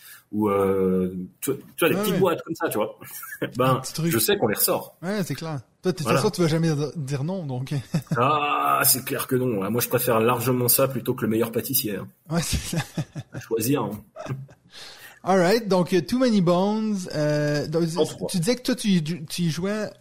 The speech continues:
Speaker 2: donc, en, en solo, celui-là.
Speaker 1: Alors, euh, Too Many Bones, j'y ai joué en solo. J'ai fait, euh, deux campagnes en solo.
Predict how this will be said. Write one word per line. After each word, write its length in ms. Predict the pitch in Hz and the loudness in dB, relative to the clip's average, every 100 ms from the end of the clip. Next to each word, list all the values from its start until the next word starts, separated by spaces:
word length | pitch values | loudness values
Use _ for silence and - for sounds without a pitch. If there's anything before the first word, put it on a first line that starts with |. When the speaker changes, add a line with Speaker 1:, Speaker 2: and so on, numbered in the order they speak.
| - | -6
Speaker 2:
donc, 260 | 170 151 - | 0 0 -2
en, 140 | 165 156 - - - - | -2 -2 -4 -16 -14 -4
en 100 | 151 | -2
solo, 260 | 202 196 | 2 0
celui-là. 400 | 151 139 131 120 - _ _ _ | 0 -2 -4 -6 -10 _ _ _
Speaker 1:
Alors, 360 | 139 143 131 - | 2 4 4 0
euh, 480 | 120 123 123 123 - - | 2 4 4 2 -2 -4
Too 100 | 160 | 2
Many 180 | 170 160 | 2 4
Bones, 220 | 165 165 | 2 0
j'y 260 | 131 120 | -2 2
ai 60 | 123 | 2
joué 260 | 110 120 113 | 2 2 0
en 220 | 104 107 | 0 0
solo. 400 | - 147 139 135 | 2 4 4 2
J'ai 200 | 131 98 | 0 -4
fait, 180 | - 104 | -4 -2
euh, 300 | 98 95 92 | 2 2 0
deux 160 | 92 156 | 0 -2
campagnes 420 | 143 135 139 127 | 0 0 2 2
en 60 | 113 | 0
solo. 420 | - 107 127 - | -2 -2 -4 -8